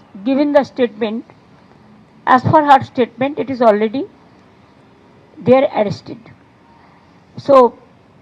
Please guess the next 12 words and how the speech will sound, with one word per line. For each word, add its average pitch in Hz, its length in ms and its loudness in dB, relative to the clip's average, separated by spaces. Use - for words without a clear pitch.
we 277 100 0
will 302 160 0
take 311 280 -2
stringent 302 480 -2
action, 277 320 -8
but 233 240 2
don't 294 280 6
mix 262 300 -4
up 330 160 2
with 277 220 -4
this 269 180 -2
affected 262 560 -2